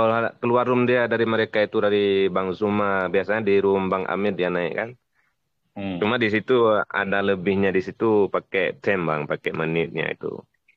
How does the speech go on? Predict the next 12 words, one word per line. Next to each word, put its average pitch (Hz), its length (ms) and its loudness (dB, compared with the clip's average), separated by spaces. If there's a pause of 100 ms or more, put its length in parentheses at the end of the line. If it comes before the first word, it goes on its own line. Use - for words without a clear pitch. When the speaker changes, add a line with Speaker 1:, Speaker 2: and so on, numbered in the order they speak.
Speaker 1:
Ada 78 240 -4
sisi 87 320 -6
pertanyaan, 85 640 -4
ada 80 160 -4
sisi 82 400 -6
jawaban, 87 480 -2
dan 92 160 -2
ada 85 240 -4
sisi 90 240 -6
menanggapi 82 720 -4
gitu, - 240 -8
Bang. - 240 -20